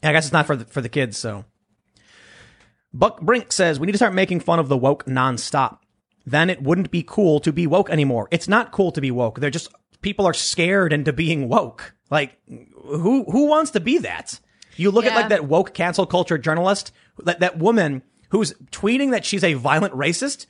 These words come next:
Speaker 1: Who wants to tweet that about
Speaker 2: She
Speaker 1: themselves?
Speaker 2: clearly doesn't have the right friends. Like, I think the wokesters, they just, you're just, you don't have cool enough friends.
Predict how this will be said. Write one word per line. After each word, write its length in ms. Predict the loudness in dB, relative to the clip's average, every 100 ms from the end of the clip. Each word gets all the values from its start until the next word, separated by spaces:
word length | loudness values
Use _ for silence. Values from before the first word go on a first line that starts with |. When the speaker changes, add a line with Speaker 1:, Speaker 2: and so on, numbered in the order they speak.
| _
Speaker 1:
Who 280 | 0 2 2
wants 340 | 4 2 0 -6
to 100 | -6
tweet 320 | -2 -2 2
that 120 | 2
about 200 | 2 0
Speaker 2:
She 60 | 2
Speaker 1:
themselves? 260 | -2 0
Speaker 2:
clearly 160 | 0 -2
doesn't 300 | 0 -2 -2
have 160 | -6 -6
the 80 | -4
right 220 | -4 -4
friends. 440 | -6 -4 -6 -6
Like, 140 | -6 -4
I 100 | -6
think 180 | -8 -10
the 80 | -8
wokesters, 500 | -8 -10 -10 -12 -10
they 100 | -14
just, 280 | -12 -14 -6
you're 120 | -6
just, 260 | -6 -12 -8
you 80 | -6
don't 140 | -4
have 300 | -4 -6 -10
cool 220 | -6 -4 -2
enough 200 | -4 -6
friends. 540 | -4 -4 -4 -10 -16